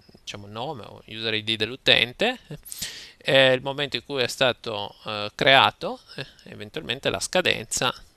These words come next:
eh, o altre proprietà. Ci sono alcune proprietà standardizzate, eh, e altre che possiamo semplicemente definire noi. E l'ultima parte è la signature, quindi è la firma, eh, che possiamo eventualmente verificare se conosciamo il,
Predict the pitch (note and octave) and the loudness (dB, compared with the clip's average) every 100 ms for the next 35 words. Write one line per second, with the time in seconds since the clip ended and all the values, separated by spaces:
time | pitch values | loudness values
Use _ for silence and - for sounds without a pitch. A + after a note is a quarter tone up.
0 | - A2+ G2+ A#2 A2 G#2+ A2 - - A2+ | -18 -16 -14 -4 0 0 0 -10 -10 -10
1 | D#3+ - G2 - A2 A#2 G#2+ - A2+ G#2+ | -8 -4 -6 -6 -12 -10 -12 -12 -14 -12
2 | G#2+ A2 A2 - G#2+ G#2 A2+ C#3+ - G2 | -14 -10 -10 -10 -8 -8 -8 -10 -8 -8
3 | F#2+ - - - G#2 G#2 - - - - | -8 -10 -14 -10 -10 -12 -18 -20 -20 -20
4 | - - G#2+ G#2+ A2+ A2 A2 A#2 G#2 G#2 | -8 0 0 0 -4 -6 -10 -12 -12 -12
5 | - - - A2 G2+ G#2 G2+ C3+ D#3 C#4+ | -14 -14 -14 -14 -12 -12 -12 -10 -8 -8
6 | B3 F#3+ - - - - - - B3 C4+ | -10 -16 -20 -20 -16 -14 -8 -6 -6 -4
7 | D4 C#4+ C#3+ - G#3 A#3+ - B2 A#2+ C#3 | -2 2 4 4 4 4 4 2 2 -8
8 | - F3+ A3+ A#2+ A2+ A2+ B2 C3+ A2 A#2 | -6 -8 -4 -2 2 2 2 0 0 -2
9 | F#3 - _ _ - - - - - - | -10 -10 _ _ -12 -10 -12 -16 0 4
10 | C#3+ C#3 B2+ - - D#3 - G#2+ - A#2+ | 8 8 6 2 4 6 6 -2 2 4
11 | A2 C3 C#3+ C#3+ - - - A#2 C3 C3+ | 2 0 -2 -2 -6 -20 -18 -12 -4 -4
12 | A#2 G#2+ A#2 C#3 - - A2+ B2+ A2+ A#2 | -4 -8 -10 -8 -2 -2 -2 -6 -10 -12
13 | - G#2 G#2 A2 - A#2 G#2 G#2 | -12 -12 -12 -14 -12 -12 -10 -8